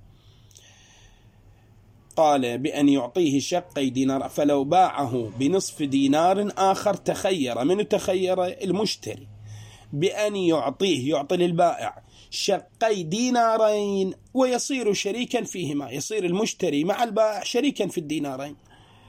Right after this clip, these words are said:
وبين أن يعطيه دينارا كاملا عنهما، يعني عن النصفين.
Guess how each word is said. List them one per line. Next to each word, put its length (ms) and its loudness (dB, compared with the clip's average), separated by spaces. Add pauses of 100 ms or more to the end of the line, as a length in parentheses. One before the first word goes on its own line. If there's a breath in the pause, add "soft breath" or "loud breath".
(280 loud breath)
وبين 520 2
أن 280 0
يعطيه 640 0
دينارا 800 2
كاملا 580 2
عنهما، 540 0
يعني 260 0
عن 180 -2
النصفين. 960 0